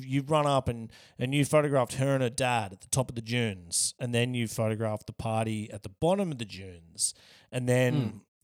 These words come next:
Speaker 1: you've
Speaker 2: The
Speaker 1: swung
Speaker 2: hill. It's like a,
Speaker 1: around and
Speaker 2: I think we're not
Speaker 1: you're
Speaker 2: on the dunes here, but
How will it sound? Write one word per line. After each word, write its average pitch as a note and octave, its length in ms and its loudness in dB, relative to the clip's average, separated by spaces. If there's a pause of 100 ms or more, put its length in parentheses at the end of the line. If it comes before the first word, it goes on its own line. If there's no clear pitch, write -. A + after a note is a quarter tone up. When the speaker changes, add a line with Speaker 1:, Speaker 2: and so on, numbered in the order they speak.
(100)
Speaker 1:
you've B2 420 4
Speaker 2:
The - 40 2
Speaker 1:
swung D3+ 280 10
Speaker 2:
hill. C3 180 8
It's B2+ 100 8
like C3 100 8
a, - 100 6
Speaker 1:
around A2+ 200 0
and A2+ 80 -2
Speaker 2:
I - 60 2
think B2 120 4
we're - 100 6
not F#3+ 100 8
Speaker 1:
you're F#3 80 6
Speaker 2:
on D#3 80 4
the C3 80 2
dunes C#3 380 0
here, B2+ 140 0
but A2 140 -4